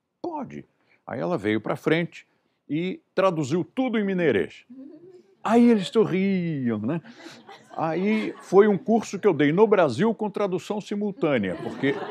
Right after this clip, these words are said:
eu falava e ela traduzia, eu falava, ela traduzia. Foi muito, uma experiência mesmo interessante, foi, foi interessante. Bom, e quando o assunto era alimentação,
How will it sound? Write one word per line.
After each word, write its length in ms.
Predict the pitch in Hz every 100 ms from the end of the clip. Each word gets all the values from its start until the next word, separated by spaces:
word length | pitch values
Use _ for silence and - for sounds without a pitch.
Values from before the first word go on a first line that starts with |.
| - - - - - - - -
eu 160 | 233
falava 640 | 220 196 175 196 226 214 226
e 60 |
ela 200 | 196 220
traduzia, 600 | 220 233 214 190 165 127 117
eu 80 |
falava, 500 | 143 180 180 208 226
ela 160 | 226 220
traduzia. 680 | 220 214 190 135 127 98 - - - - -
Foi 140 | 208
muito, 540 | 170 202 247 - 139 113
uma 180 | 143 160
experiência 580 | - 220 226 247 240
mesmo 560 | 214 226 214 233 220 185 _ -
interessante, 800 | 208 262 247 - 131 76 - -
foi, 140 | -
foi 160 | 143 -
interessante. 640 | - 165 151 - - _ _ - - - _ _ _
Bom, 300 | 156 87 - -
e 120 | 233
quando 460 | - 277 294 269 254
o 60 |
assunto 460 | 196 - 120 95 151
era 140 | 170
alimentação, 920 | 175 147 165 143 113 - - 131 143